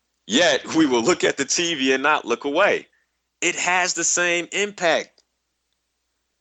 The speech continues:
And I'm saying T V, but, uh, you can go to the radio, and if it's not the radio, it could be anything else out here. It could be Facebook, it could be YouTube, it could be anything. But there is an impact.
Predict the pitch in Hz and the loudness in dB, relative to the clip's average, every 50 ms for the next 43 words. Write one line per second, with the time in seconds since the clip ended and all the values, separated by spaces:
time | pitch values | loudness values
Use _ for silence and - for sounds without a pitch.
0 | _ _ _ - - 147 151 - - - 151 147 143 135 - - 139 139 139 135 | _ _ _ -2 -2 0 0 0 0 2 2 2 2 0 0 0 0 0 0 2
1 | 131 135 131 131 131 120 113 110 110 107 101 - - - 120 120 113 113 123 120 | 2 2 2 2 0 2 2 4 4 4 2 0 -4 -2 0 0 0 0 -2 -2
2 | 131 123 117 123 123 120 - 123 117 113 104 120 123 123 123 123 123 120 120 120 | -4 2 4 2 2 2 2 0 0 2 4 4 4 4 4 6 6 6 6 6
3 | 117 117 117 117 117 113 110 104 107 - 107 101 - 120 117 120 - 113 104 104 | 6 6 6 6 6 4 2 0 -4 -6 -6 -2 0 2 2 2 0 -4 0 2
4 | 117 120 117 117 117 113 110 110 110 - - 110 101 110 95 101 117 120 120 113 | 2 2 4 2 2 4 4 4 4 2 -2 -4 -2 -2 0 0 0 -2 -2 -2
5 | - 113 110 104 107 104 104 - 113 110 107 104 95 85 85 - - - 76 73 | -2 -2 2 4 4 4 6 4 4 4 4 2 0 -4 -6 -6 -10 -16 -16 -10
6 | - - 123 123 120 - - - 113 113 107 - 95 90 98 87 87 85 85 113 | -2 2 2 2 2 0 0 2 2 2 2 0 -4 -6 -4 -6 -6 -4 0 0
7 | 127 123 - - 127 117 113 113 110 101 - - - 151 120 139 135 - _ - | 0 2 2 2 4 4 4 4 2 0 -2 -2 -2 0 2 2 0 0 _ -2
8 | 151 170 175 175 165 156 147 _ - 127 117 101 87 78 69 - _ _ _ _ | 0 2 2 2 2 0 0 _ 0 2 2 2 0 -2 -6 -10 _ _ _ _
9 | - - - _ _ _ _ _ _ - 123 127 117 - - _ - _ - 120 | -20 -20 -20 _ _ _ _ _ _ 2 2 2 2 -2 -10 _ -16 _ 2 4
10 | 123 127 123 123 123 113 120 120 113 120 135 135 127 - - 78 - - - | 4 6 4 4 2 0 -2 -4 -2 -2 -2 -4 -4 -6 -10 -10 -10 -10 -12